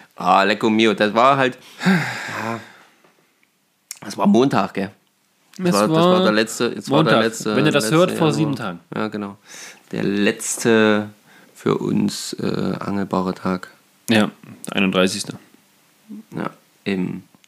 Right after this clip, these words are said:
Speaker 1: Thüringer Raum.
Speaker 2: Ja.
Speaker 1: Genau.
Speaker 2: Erfolglos beendet.
Speaker 1: Ja.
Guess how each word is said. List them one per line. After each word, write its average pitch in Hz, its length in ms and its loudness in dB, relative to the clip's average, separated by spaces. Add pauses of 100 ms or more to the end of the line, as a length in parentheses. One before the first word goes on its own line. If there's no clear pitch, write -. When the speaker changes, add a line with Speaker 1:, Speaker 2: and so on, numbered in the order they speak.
(100)
Speaker 1:
Thüringer 98 360 -2
Raum. - 260 -12 (640)
Speaker 2:
Ja. 160 180 4 (500)
Speaker 1:
Genau. 95 180 -8 (160)
Speaker 2:
Erfolglos 143 920 0 (1080)
beendet. 95 400 -6 (280)
Speaker 1:
Ja. 87 220 -10